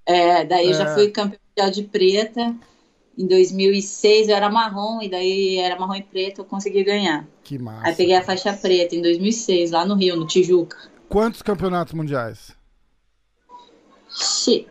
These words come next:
Speaker 2: Eu vou contar aqui, ó, vamos ver.
Speaker 1: Vamos contar,
Speaker 2: Um,
Speaker 1: é.
Speaker 2: dois, três, quatro, cinco, seis, sete, oito.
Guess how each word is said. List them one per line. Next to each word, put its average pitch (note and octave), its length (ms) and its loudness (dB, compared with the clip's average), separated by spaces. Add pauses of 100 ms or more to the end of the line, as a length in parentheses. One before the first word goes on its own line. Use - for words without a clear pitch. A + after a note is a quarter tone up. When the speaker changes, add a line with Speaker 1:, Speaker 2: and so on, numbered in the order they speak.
Speaker 2:
Eu D3+ 80 -14
vou C#3 120 -8
contar C3+ 360 -12
aqui, - 180 -20
ó, - 20 -20
vamos A#2+ 240 -18
ver. - 140 -20 (300)
Speaker 1:
Vamos E3 180 -6
contar, D#3 560 2
Speaker 2:
Um, - 20 2
Speaker 1:
é. C3 560 0
Speaker 2:
dois, D#3+ 180 -4
três, E3+ 440 -6
quatro, E3 340 -8
cinco, - 440 -12
seis, D#3+ 360 -6
sete, E3 400 -6 (120)
oito. - 480 -4